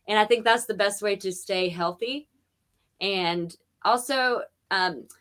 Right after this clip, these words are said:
Dave Isaacs and Angela McQuiston and Liz Johnson and I all did a,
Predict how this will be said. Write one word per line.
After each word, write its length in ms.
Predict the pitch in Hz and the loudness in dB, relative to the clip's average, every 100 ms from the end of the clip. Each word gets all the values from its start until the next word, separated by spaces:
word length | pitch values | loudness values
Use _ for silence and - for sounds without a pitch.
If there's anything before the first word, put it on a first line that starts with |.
| _ _ _ _ | _ _ _ _
Dave 240 | 185 220 220 | 2 4 8
Isaacs 560 | 202 202 220 202 202 | 6 6 4 4 2
and 100 | 185 | -4
Angela 320 | 175 190 196 180 | -4 -4 -4 -4
McQuiston 360 | 190 185 185 | -4 -2 -2
and 340 | 170 175 170 - - | 0 -2 -4 -12 -4
Liz 180 | 196 196 | -4 0
Johnson 460 | 180 180 180 190 | 0 0 -2 -2
and 100 | 175 | 2
I 140 | 170 170 | 4 4
all 100 | 170 | 2
did 180 | 175 175 | 0 0
a, 200 | 165 | -2